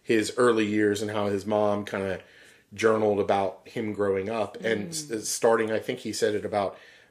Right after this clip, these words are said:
Speaker 1: um, eighteen months old, he started drawing, like, every day, and his mom
Speaker 2: Wow.
Speaker 1: actually journaled about it a little bit. Um, so truly, you know, born into this world as an
Speaker 2: That's
Speaker 1: artist. I
Speaker 2: amazing.
Speaker 1: think he comes from artist roots,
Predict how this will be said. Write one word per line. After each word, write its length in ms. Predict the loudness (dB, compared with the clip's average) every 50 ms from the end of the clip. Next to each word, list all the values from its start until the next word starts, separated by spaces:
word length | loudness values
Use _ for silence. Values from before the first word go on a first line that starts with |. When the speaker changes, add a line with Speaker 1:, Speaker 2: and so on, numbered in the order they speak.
| _ -8
Speaker 1:
um, 320 | -6 -4 -4 -4 -6 -6 -6
eighteen 380 | -6 -6 -6 -6 -6 -4 -4 -2
months 280 | -2 -4 -4 -2 -2
old, 260 | 0 2 2 0 -2 -4
he 140 | -10 -10
started 440 | -8 -4 -4 -2 -2 -2 -4 -8 -12
drawing, 540 | -14 -6 -2 0 0 0 0 -2 -4 -4 -6
like, 160 | -6 -8 -6
every 260 | -8 -8 -8 -10 -10
day, 240 | -6 -6 -4 -4 -6
and 80 | -8 -10
his 160 | -12 -10 -8
mom 200 | -8 -6 -6 -6
Speaker 2:
Wow. 60 | -8
Speaker 1:
actually 280 | -10 -12 -12 -12 -12 -10
journaled 380 | -6 -6 -4 -4 -4 -6 -6
about 240 | -6 -6 -6 -6 -8
it 100 | -10 -12
a 40 | -12
little 180 | -14 -12 -12 -8
bit. 340 | -6 -6 -6 -6 -10 _ _ _ -20 -20 _ _ _ _
Um, 320 | -8 -6 -4 -4 -4 -6 -10 -10
so 220 | -6 -4 -4 -4
truly, 640 | -6 -8 -4 0 2 4 4 4 4 0 -4 -8 -14 _ _ _ _ _ _ _ _ -6
you 100 | -4 -2
know, 220 | -2 -2 -4 -6 -10 -20 -20 -20 _ _ -6
born 300 | -2 2 2 2 2 2
into 280 | 0 -2 -4 -6 -6
this 220 | -6 -6 -6 -6 -4
world 240 | -2 0 0 0 0
as 200 | 0 0 -2 -4
an 60 | -6
Speaker 2:
That's 100 | -6 -4
Speaker 1:
artist. 320 | -2 -2 -2 -2 -4 -8 -10
I 20 | -10
Speaker 2:
amazing. 160 | -12 -10 -10
Speaker 1:
think 120 | -10 -12
he 80 | -12 -14
comes 240 | -10 -10 -10 -8 -8
from 160 | -12 -14 -10 -4
artist 320 | -4 -2 -2 -4 -6 -8 -4
roots, 480 | -2 -2 -2 -2 -4 -8 -10 -10 -12